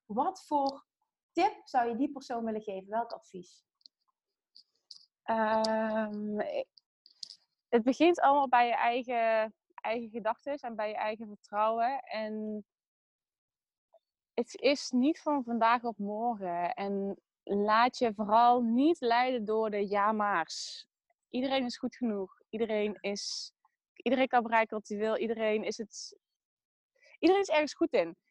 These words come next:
Speaker 2: Iedereen heeft een bepaald soort talent. En waarschijnlijk als je ondernemer bent of je wilt het zijn, dan weet je dat talent ook.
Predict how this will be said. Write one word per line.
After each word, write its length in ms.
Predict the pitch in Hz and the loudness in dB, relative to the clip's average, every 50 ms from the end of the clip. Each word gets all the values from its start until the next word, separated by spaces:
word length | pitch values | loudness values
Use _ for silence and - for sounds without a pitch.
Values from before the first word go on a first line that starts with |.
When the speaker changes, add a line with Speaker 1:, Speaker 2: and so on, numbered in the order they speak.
| _ _ | _ _
Speaker 2:
Iedereen 280 | - 320 330 320 320 | 0 0 2 2 0
heeft 240 | 294 294 302 294 - | 2 0 0 0 0
een 80 | 302 254 | -2 -4
bepaald 360 | 262 262 - 269 247 247 262 | -4 -2 2 4 4 4 4
soort 200 | - 247 233 - | 2 -4 -6 -4
talent. 520 | - 220 202 196 196 233 330 453 - - - | -2 0 0 2 2 2 2 0 -2 -4 -4
En 120 | 254 247 | -4 -2
waarschijnlijk 420 | 247 254 - - 262 254 247 247 262 | -2 -4 -4 -2 -2 -2 -2 -2 -4
als 80 | 262 | -6
je 80 | - - | -6 -4
ondernemer 460 | - 226 226 220 220 220 214 214 196 | -6 -4 -2 -2 -2 -2 -2 -4 0
bent 420 | 185 233 247 277 269 240 220 - - | 4 4 6 6 4 2 -2 -2 -2
of 260 | 208 214 208 - _ _ _ _ _ - | -2 -2 -2 -4 _ _ _ _ _ -4
je 160 | 208 208 190 | -2 0 2
wilt 220 | 202 269 311 - | 4 4 4 2
het 120 | - 220 - | 0 -6 0
zijn, 380 | - 262 226 202 190 185 185 - _ _ _ | 4 4 6 6 4 2 -2 -8 _ _ _
dan 160 | - 220 202 | -2 -2 0
weet 240 | 175 180 170 247 - | 0 -2 -4 -4 -4
je 60 | - | -8
dat 120 | - 330 - | -10 -8 -6
talent 400 | - 339 311 311 311 330 339 - | -4 -4 -2 -2 -2 -2 -4 -4
ook. 280 | - 294 330 415 - | -4 -4 -4 -4 -6